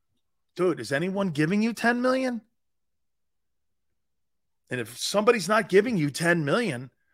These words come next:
this is what I would do if I were Gardner Johnson. Okay. Do what you did for Slay then. Give me more signing bonus money. I'll take less money on my base. Here, why can't,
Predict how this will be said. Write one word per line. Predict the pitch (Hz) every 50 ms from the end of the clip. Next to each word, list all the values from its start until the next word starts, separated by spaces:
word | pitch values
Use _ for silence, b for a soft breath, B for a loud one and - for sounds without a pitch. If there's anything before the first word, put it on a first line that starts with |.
| _ _ _ _ _ _
this | - 170 175 - 302
is | 294 - -
what | 247 220 185
I | 185 220
would | 247 247 208 131
do | - 135 139
if | 139 - -
I | 151 156
were | 165 151
Gardner | 117 151 147 151 139 131 120
Johnson. | 117 135 139 160 180 - - 120 104 98 - _ _ _ _
Okay. | 143 135 - - 139 120 123 135 156 165 - _ _ _ _ _ _ _ _ _ _ _ _ _ _ _ _ _ _ _ _ _ _ _ _ _ _
Do | - 175 190
what | 202 185 -
you | 175 151
did | 127 185 170
for | - 196 180
Slay | - - 185 180 190 220 202
then. | 147 135 110 104 104 110 _ _ _ _ _ _ _ _ _ _ _ _ _ _
Give | - 180 175
me | 190 185
more | 175 180 185 190 180
signing | - 208 190 202 208 175
bonus | 135 123 117 117 - -
money. | 131 120 110 107 110 - _ _ _ _ _ _ _ _ _ _ _ _ _ _ _
I'll | - 123 131
take | - - 143 127 - -
less | 123 135 151 160 - - 175
money | 175 185 190 175 135 135 151 - _ _ _ _ _ -
on | 139 143
my | 139 139 139
base. | 123 104 165 190 196 147 - - - - - - _ _ _ _ _ _ _ _ _ _ _ _ _ _ _ _ _ _
Here, | 233 247 185 139 110 - - _ _ _ _ _
why | 143 160
can't, | 156 - 208 202 196